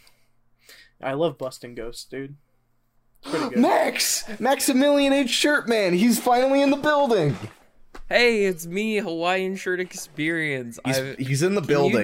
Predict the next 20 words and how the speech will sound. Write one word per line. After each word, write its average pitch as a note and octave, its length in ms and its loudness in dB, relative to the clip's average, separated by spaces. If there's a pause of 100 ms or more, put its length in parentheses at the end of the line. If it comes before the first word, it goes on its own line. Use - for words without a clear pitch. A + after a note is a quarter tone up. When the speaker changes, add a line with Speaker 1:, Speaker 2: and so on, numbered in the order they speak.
(100)
Speaker 3:
do, A#3+ 40 -6
like, A#3 180 -2
a A3 60 -2
little, G3 480 2
little D3+ 260 -4
intro C#3+ 400 -4
graphic? E3+ 460 -6
It's F3+ 160 -12
just, C#3+ 200 -12
like, D3+ 180 -8 (340)
"Hawaiian D#3 480 -4
Shirt D#3 200 -6
Experience C#3+ 1000 -4 (180)
brings C#3+ 520 -4
pizza C3 380 -6
to C3+ 60 -2 (100)
the B2 120 -2
party" B2 420 -4
or C3+ 140 -4
something. C#3+ 500 -8